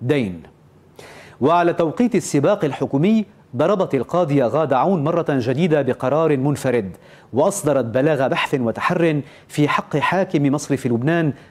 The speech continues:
رياض سلامة، الذي أثبت حضوره آخر مرة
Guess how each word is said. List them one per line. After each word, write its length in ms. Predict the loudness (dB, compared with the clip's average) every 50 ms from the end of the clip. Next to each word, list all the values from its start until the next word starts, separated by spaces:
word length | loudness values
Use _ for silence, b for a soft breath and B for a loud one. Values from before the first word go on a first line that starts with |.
| B -2
رياض 240 | 0 0 2 0 0
سلامة، 480 | 0 0 0 2 2 0 0 -2 -4 -6 B B B B B B B -2
الذي 360 | 0 2 2 4 2 2 0 0 -2
أثبت 400 | -4 -4 -4 -2 -2 -2 -2 -2
حضوره 640 | -4 -2 -4 -2 0 2 2 2 2 2 0 0 2
آخر 360 | 0 0 0 0 -2 -2 0 0
مرة 400 | 0 0 0 0 0 -2 -4